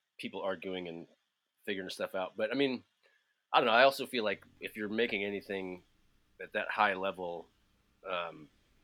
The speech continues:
there's gonna be a lot of differences of opinion, and, uh, people should be passionate about it.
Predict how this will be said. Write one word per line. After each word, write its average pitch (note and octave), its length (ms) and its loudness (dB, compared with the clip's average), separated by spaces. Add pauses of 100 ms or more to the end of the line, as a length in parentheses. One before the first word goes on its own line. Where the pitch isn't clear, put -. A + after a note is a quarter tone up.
(140)
there's F#2+ 260 -8
gonna G#2+ 200 0
be G2 160 -6
a F#2 60 -2
lot F#2 180 -2
of F2+ 80 -10
differences F2 360 -10
of E2 100 -12
opinion, E2+ 500 -12 (580)
and, F2+ 300 -10
uh, D#2+ 280 -8 (840)
people C#3+ 180 -2
should D3+ 160 0
be G2 80 -4
passionate E2+ 360 -6
about E2 220 -8
it. D#2+ 80 -16